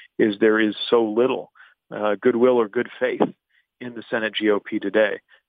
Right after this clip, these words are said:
Uh, he represents perhaps an exception to that. But, uh, again, at the same time, uh, you know, being able to stand up to your own party in the face of these kinds of abuses, uh, should be table stakes when it comes to integrity in the Senate.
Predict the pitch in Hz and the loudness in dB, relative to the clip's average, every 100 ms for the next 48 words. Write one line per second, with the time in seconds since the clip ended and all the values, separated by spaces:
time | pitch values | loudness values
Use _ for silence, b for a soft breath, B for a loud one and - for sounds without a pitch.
0 | - 104 104 - 143 139 139 127 123 113 | -4 -4 -4 -2 2 2 0 -4 -10 -10
1 | - 107 123 117 113 104 - 113 - 104 | -10 -6 -4 -6 -12 -12 -2 -2 -4 -10
2 | 98 98 - 104 - - 98 95 107 110 | -4 -4 -2 -4 -4 -2 -2 0 0 0
3 | 104 123 104 - 120 107 - 107 101 _ | 0 0 -2 -8 -8 -6 -2 -2 -2 _
4 | _ _ - 107 104 - 127 110 95 _ | _ _ 0 2 2 0 -2 -2 -2 _
5 | _ 135 143 139 123 110 - 120 113 107 | _ 0 4 2 2 -2 -2 -2 2 2
6 | 101 _ - - 113 113 110 - 110 107 | 0 _ -18 -6 0 2 0 0 0 0
7 | 104 98 - 101 98 104 107 - 110 90 | -2 -4 -2 -2 -2 -6 -6 -2 -4 -4
8 | 90 104 113 - - - B B B - | -6 2 2 2 -12 -12 B B B 0
9 | 95 - 151 147 110 - 143 120 - - | 0 2 0 0 -4 0 0 0 -10 -12
10 | - - - 117 107 - 110 101 - 98 | -14 -16 -10 -8 -8 -4 -4 -4 -8 -6
11 | - 107 98 98 92 90 104 92 90 | 0 0 2 -2 -2 -2 0 0 -2